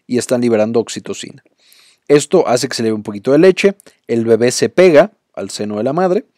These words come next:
y entonces este estímulo del estar, el chupeteo o, o,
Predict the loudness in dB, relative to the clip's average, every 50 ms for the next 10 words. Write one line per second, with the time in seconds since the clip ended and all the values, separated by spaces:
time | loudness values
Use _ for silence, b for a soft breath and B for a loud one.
0 | B B B B B B B 0 0 4 4 4 4 4 0 -4 -6 -6 -2 0
1 | 0 0 -2 -4 0 0 0 0 -2 _ -4 -4 -2 -2 -2 -2 0 -2 -2 -4
2 | _ _ _ -16 -6 -2 -2 -2 -2 -2 -4 -4 -4 -4 -6 -6 -4 -2 -2 -2
3 | -2 -4 -4 -6 -6 -6 -6 -10 -4 -4 -4 -2 2 2 2 2 2 2 0 -2
4 | -4 -6 -8 -8 -8 -6 -6 -6 -6 -8 -10 -12 -14 -18